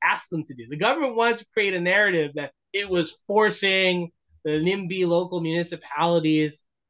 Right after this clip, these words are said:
to, to, you know, to build housing and approve housing where they didn't want to. The government said, had the weakest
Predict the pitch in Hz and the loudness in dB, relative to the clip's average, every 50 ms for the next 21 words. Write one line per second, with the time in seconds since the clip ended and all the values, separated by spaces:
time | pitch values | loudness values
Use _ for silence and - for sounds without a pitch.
0 | - - 175 160 156 156 - 170 156 - _ _ 170 160 151 143 143 - - 127 | -2 2 2 2 2 0 -4 -6 -6 -6 _ _ -2 -2 -2 -2 -4 -10 -16 -20
1 | - _ _ _ - 175 170 175 165 156 156 160 160 156 160 160 156 147 - _ | -20 _ _ _ 0 2 4 4 2 2 0 0 0 0 0 -2 -4 -4 -6 _
2 | 170 165 156 165 156 160 160 151 151 151 147 151 151 160 151 151 160 170 - 220 | -6 -4 -2 0 0 0 0 -2 -4 -4 -4 -4 -4 -4 -4 -4 -6 -6 -8 -8
3 | 233 233 _ _ _ _ _ _ _ - 330 320 415 427 392 392 392 359 320 - | -10 -10 _ _ _ _ _ _ _ -6 -2 0 2 0 0 0 -2 -2 -4 -2
4 | - - 254 233 196 185 - 247 269 285 277 233 165 196 202 180 165 143 139 143 | 0 2 2 2 2 0 -8 -12 -14 -10 -8 -6 -2 -2 -2 0 -2 -4 -4 -6
5 | 147 170 233 294 311 - - 320 320 320 320 - - - - _ | -8 -6 -6 -6 -6 -2 0 0 0 0 -2 -6 -14 -16 -16 _